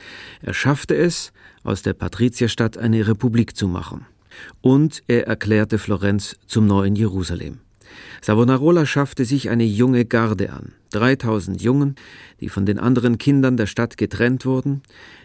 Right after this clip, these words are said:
die einen eigenen Block in der Kirche bildeten, die ihn beschützten, die als Sittenwächter truppweise die Stadt durchsuchten. Sie waren die Polizei Gottes. Im Januar vierzehnhundertsiebenundneunzig geht Savonarolas Kindermiliz wieder einmal auf Razzia,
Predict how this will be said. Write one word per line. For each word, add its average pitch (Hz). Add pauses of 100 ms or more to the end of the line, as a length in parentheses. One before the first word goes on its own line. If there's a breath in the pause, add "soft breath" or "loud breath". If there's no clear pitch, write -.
die -
einen -
eigenen 98
Block 123
in 98
der 90
Kirche 127
bildeten, 113
die 104
ihn 92
beschützten, 117 (360 loud breath)
die -
als 101
Sittenwächter 104
truppweise 110
die 101
Stadt -
durchsuchten. 101 (220 soft breath)
Sie 104
waren 107
die 95
Polizei 95
Gottes. - (1120 loud breath)
Im 107
Januar 175
vierzehnhundertsiebenundneunzig 123
geht 104
Savonarolas 110
Kindermiliz 123
wieder 113
einmal 98
auf 95
Razzia, -